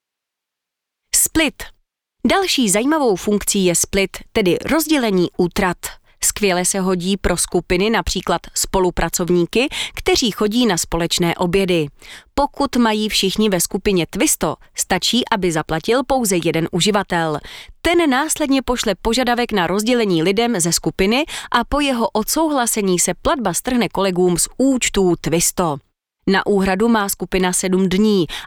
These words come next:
a pokud požadavek nepřijme, vrací se zpět na váš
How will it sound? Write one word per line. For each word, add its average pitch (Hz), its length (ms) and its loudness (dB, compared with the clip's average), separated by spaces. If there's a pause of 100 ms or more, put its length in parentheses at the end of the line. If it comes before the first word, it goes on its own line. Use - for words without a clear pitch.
a 190 140 0
pokud 180 340 -4 (120)
požadavek 247 540 0
nepřijme, 185 560 0 (300)
vrací 311 360 0
se 156 140 -2
zpět - 340 -2
na 175 180 0
váš 156 260 -2